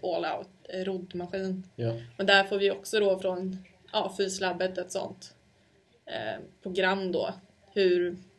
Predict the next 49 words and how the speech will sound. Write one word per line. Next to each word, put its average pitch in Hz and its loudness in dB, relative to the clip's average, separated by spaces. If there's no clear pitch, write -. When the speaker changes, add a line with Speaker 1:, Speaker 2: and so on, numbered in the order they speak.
Speaker 1:
ja, - -8
träningsförslag 196 4
helt 214 2
enkelt, 165 -2
vad 180 0
man 175 -6
ska 190 -6
ligga 175 -2
på 190 -6
för, - 0
för 247 6
hastighet 226 0
och 220 -2
för - -16
tider 214 6
när 220 2
man 214 2
kör 208 0
sina 208 -4
intervaller 208 -4
och - -14
sådär. - -8
Så - -10
det - -6
är - -8
ganska 117 -4
Speaker 2:
Ja. 120 4
Speaker 1:
bra. 120 4
Speaker 2:
Men, 139 6
men, 143 6
eh, 127 8
kring 135 2
nittio 123 -2
procent, 120 0
då, 123 4
då 120 -2
snackar 113 -2
vi 101 0
ju, 101 4
som 107 -6
du 101 -6
sa, 98 0
öka 95 2
V 95 -2
O 90 -4
två 90 -4
max, 98 -6
va? 214 2
Speaker 1:
Mm. 190 -4